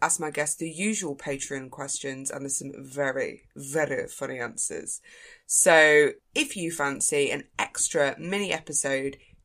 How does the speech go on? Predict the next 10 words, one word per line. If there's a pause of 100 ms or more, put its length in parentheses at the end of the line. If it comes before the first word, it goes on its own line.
each
week (240)
and
access
to
all
previous
extra
mini
episodes,